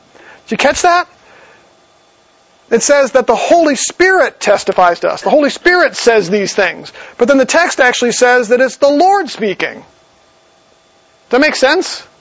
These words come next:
That only makes sense if the Holy Spirit is God.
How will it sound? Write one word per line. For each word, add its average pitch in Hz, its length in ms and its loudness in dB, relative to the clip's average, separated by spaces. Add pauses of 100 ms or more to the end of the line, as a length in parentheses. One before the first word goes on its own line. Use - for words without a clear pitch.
(300)
That 247 100 -2
only 285 140 2
makes 247 200 0
sense 302 280 0
if - 280 -2 (340)
the 202 80 -2
Holy 220 180 4
Spirit 196 260 0
is 175 80 -4
God. 202 320 0